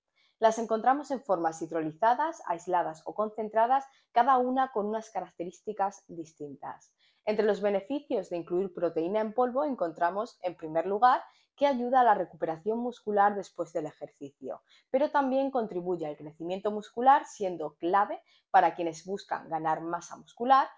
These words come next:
y por último, controla el apetito, por lo tanto ayuda también a la pérdida de peso, o más bien dicho, la pérdida de grasa, manteniendo la saciedad. Como hemos dicho, este alimento no solo está indicado en personas que van al gimnasio o que entrenan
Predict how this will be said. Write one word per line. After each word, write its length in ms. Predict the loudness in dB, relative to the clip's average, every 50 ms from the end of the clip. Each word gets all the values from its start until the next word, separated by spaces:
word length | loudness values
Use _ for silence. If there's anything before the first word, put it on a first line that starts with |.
| _ _ _ _ _ _
y 100 | 0 0
por 180 | 2 2 2 2
último, 460 | 2 0 -2 -2 0 2 2 2 2
controla 420 | 0 -2 -4 -4 -2 2 2 4 4
el 60 | 4
apetito, 640 | 4 2 2 0 -2 -2 -2 -2 0 2 2 2 2
por 100 | 0 0
lo 140 | 2 0 0
tanto 340 | 2 0 0 0 2 2 4
ayuda 360 | 4 2 2 0 2 2 2 2
también 300 | 0 -2 -2 -2 -2 0
a 60 | 2
la 220 | 2 2 2 0 -2
pérdida 360 | -4 -4 -2 -2 -2 0 0
de 120 | 0 -2
peso, 440 | -2 -2 -4 -4 -4 -4 -4 -2 0
o 100 | 0 -2
más 340 | -2 -2 0 0 -2 -2 -4
bien 200 | -6 -4 -4 -6
dicho, 260 | -8 -10 -10 -8 -8
la 160 | -8 -6 -6
pérdida 260 | -6 -2 2 2 2
de 120 | 2 2 0
grasa, 420 | 0 -2 -2 -2 -4 -8 -8 -8 -10 _ _ _ -6
manteniendo 680 | -2 -2 -2 -2 -2 -2 -2 -2 -2 -4 -2 -2 -2
la 160 | -2 -2 -2
saciedad. 520 | -4 -6 -10 -10 -10 -10 -12 -10 -8 -10 -10 -12 _ _ _ _ _
Como 220 | 2 2 4 4 4
hemos 280 | 2 2 0 -2 -2
dicho, 260 | -2 -2 -2 -2 -2
este 240 | -2 -2 0 2 4
alimento 440 | 4 4 2 0 -2 -2 -2 -2 -2
no 120 | -2 -4
solo 220 | -4 -4 -4 -4 -4
está 160 | -4 -4 -4
indicado 420 | -4 -4 -4 0 4 4 4 4
en 120 | 4 0 0
personas 500 | -2 -4 -4 -4 -6 -6 -6 -8 -8 -8
que 100 | -6 -2
van 120 | -2 0
al 100 | -2 -2
gimnasio 580 | -4 -6 -4 -2 -2 -2 -2 -2 -4 -6 -6 -6 -6 -10 -20 -20 -16 -2
o 160 | 2 2 2
que 80 | 2 2
entrenan 520 | -2 -2 0 -2 0 0 0 -2 -4 -4